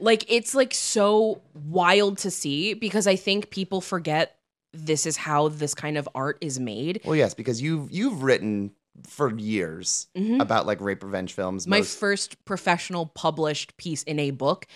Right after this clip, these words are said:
Speaker 1: is defending the movie I Spit on Your Grave.
Speaker 2: Exactly.
Speaker 1: <laughs> Yeah.
Speaker 2: You've written about that movie in particular a lot.
Speaker 1: Mm-hmm.
Speaker 2: And I think that especially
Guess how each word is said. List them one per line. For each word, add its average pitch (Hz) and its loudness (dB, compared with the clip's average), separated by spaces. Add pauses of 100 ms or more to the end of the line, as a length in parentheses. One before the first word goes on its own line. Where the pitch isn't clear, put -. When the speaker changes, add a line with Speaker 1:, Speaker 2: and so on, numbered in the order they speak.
(340)
Speaker 1:
is 160 0
defending 147 -2
the 139 -2
movie 135 -2
I 131 0
Spit - -6
on 123 -6
Your 92 -10
Grave. - -10
Speaker 2:
Exactly. 98 -2
Speaker 1:
<laughs> - -10
Yeah. 139 -6
Speaker 2:
You've 131 -2
written 139 0
about 113 0
that 107 2
movie 104 -2
in 95 -4
particular 92 -4 (120)
a 160 -6
lot. 92 -8 (480)
Speaker 1:
Mm-hmm. 175 -6
Speaker 2:
And 120 2
I 117 0
think 113 -6
that 104 -2
especially 101 -4